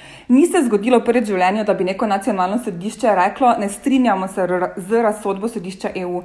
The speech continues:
To se ni zgodilo prvič. Prvič je pač to bilo zdaj nemško ustavno sodišče in prvič je recimo nemško ustavno sodišče postavilo neki ultimat v tej sodbi, ne.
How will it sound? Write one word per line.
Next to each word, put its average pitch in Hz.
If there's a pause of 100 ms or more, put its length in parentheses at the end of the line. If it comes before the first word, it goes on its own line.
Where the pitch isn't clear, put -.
(120)
To 254
se 262
ni 269
zgodilo 196
prvič. 180 (600)
Prvič 247
je 208
pač 208 (100)
to 226
bilo 220
zdaj 208
nemško 202
ustavno 190
sodišče 202
in 214 (140)
prvič 240 (380)
je 202
recimo 233
nemško 220
ustavno 208
sodišče 214
postavilo 202
neki 190
ultimat 190
v -
tej 175
sodbi, 170
ne. 233